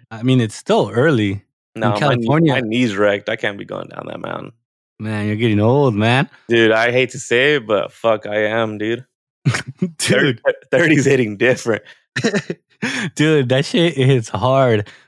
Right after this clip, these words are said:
Speaker 1: We were trying to, well, put up some walls and shit. Like I said, remodeling the little studio area we have. And I couldn't even, my, I was like, my hamstrings were getting tight. I couldn't even pick up the shit I can normally pick up.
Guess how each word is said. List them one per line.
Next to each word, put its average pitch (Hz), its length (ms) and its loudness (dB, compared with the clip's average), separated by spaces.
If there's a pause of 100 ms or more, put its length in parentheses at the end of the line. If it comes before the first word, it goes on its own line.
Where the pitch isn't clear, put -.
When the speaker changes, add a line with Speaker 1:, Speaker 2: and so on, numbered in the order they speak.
(120)
Speaker 1:
We 131 120 4
were 165 120 4
trying 151 380 2
to, 127 560 2 (300)
well, 123 240 0
put 135 220 -2
up 120 100 -2
some 113 160 0
walls 123 400 2
and 123 120 4
shit. 127 340 -2
Like 107 100 -8
I - 20 -10
said, 113 220 -2
remodeling 110 500 2
the 104 100 -2
little 107 200 0
studio 120 480 2
area 104 240 4
we 98 100 0
have. 113 380 0 (560)
And 113 480 2 (120)
I 127 180 0
couldn't 208 300 0
even, 113 340 2 (260)
my, 135 200 0
I 135 40 2
was 151 120 2
like, 123 240 0
my 110 120 0
hamstrings 139 720 0
were 143 80 2
getting 139 240 2
tight. 147 460 2 (100)
I 135 80 -4
couldn't 180 180 2
even 123 160 4
pick 127 240 -2
up 147 140 -2
the 151 100 0
shit 151 220 -2
I 147 80 0
can 139 140 2
normally 147 280 4
pick 139 240 -4
up. 147 240 0